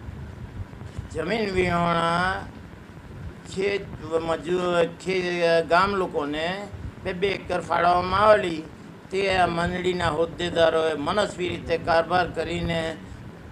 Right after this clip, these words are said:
અ, સો એકર, બસો એકર મળતિયાઓને, એટલે, સાતબાર બનાવી ખોટી રીતે વેચી મારી છે. સરકાર હસ્તક છે,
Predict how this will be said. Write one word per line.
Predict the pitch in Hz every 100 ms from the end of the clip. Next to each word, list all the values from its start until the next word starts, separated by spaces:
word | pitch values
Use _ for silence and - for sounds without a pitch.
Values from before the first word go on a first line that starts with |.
| - -
અ, | 165 180 180 170
સો | 165 - 190
એકર, | 180 160 - 170 165
બસો | 165 165 175 185
એકર | 170 180 175 170
મળતિયાઓને, | 156 160 185 180 175 175 175 170 170 165 165 - - - - 160
એટલે, | 175 175 156
સાતબાર | - 185 208 - -
બનાવી | 175 175 175 170 170
ખોટી | 165 - 175
રીતે | 175 170 180 175 160 - - - -
વેચી | 180 - -
મારી | - - - -
છે. | - - - - - - - - - - - - -
સરકાર | 165 165 190 208
હસ્તક | 185 - 190
છે, | 175 - 165 170